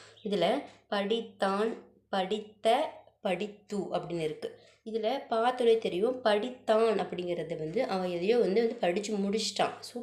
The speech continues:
படித்தான் அப்படிங்கும்போது அது இறந்த காலமா ஆயிடும். So அது எச்ச வகையில வராது. ஆனா படித்த, படித்து அப்படிங்க இருக்கும்போது ஏதோ வந்து பாதி நிக்குது. So அவங்க படிக்கிறாங்களா, இல்ல படிச்சாங்களா, இல்ல படிக்க போறாங்களா அப்படிங்கிறது எதுவுமே தெரியல.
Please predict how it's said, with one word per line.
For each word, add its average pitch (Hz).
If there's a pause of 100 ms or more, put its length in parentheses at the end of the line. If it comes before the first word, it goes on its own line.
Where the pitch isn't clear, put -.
படித்தான் 185
அப்படிங்கும்போது 165
அது 208
இறந்த 233
காலமா 175
ஆயிடும். 151 (300)
So -
அது 233
எச்ச 180
வகையில 180
வராது. 160 (300)
ஆனா 175 (480)
படித்த, 226 (600)
படித்து 214 (120)
அப்படிங்க 190
இருக்கும்போது 170
ஏதோ 202
வந்து 202
பாதி 196
நிக்குது. 190 (840)
So -
அவங்க 190
படிக்கிறாங்களா, 170
இல்ல 175
படிச்சாங்களா, 175
இல்ல 196
படிக்க 202
போறாங்களா 165
அப்படிங்கிறது 175
எதுவுமே 196
தெரியல. 175